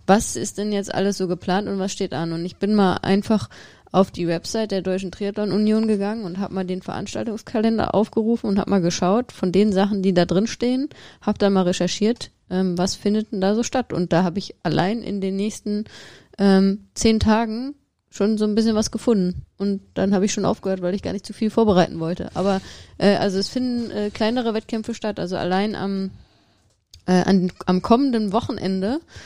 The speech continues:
ähm, unsere Podcast-Folge erscheint am zweiundzwanzigsten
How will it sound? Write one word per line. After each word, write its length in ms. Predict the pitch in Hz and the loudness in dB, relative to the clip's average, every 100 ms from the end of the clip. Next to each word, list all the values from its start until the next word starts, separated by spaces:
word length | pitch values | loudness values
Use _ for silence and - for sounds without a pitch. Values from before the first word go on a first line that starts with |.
| - - - | -20 -16 -2
ähm, 460 | 208 196 196 196 - _ _ _ _ _ _ _ _ - | 2 4 2 -4 -10 _ _ _ _ _ _ _ _ 0
unsere 320 | 208 202 190 | 2 4 4
Podcast-Folge 840 | 202 208 - 196 - 208 202 196 | 2 0 2 0 2 4 6 6
erscheint 560 | - 196 - 190 202 - | 4 2 4 4 4 2
am 380 | 196 202 220 277 - _ _ _ _ - | 4 4 2 -4 -14 _ _ _ _ -14
zweiundzwanzigsten 1300 | - 202 202 214 214 196 208 214 214 - 196 196 | 0 4 6 4 2 2 2 2 0 0 0 0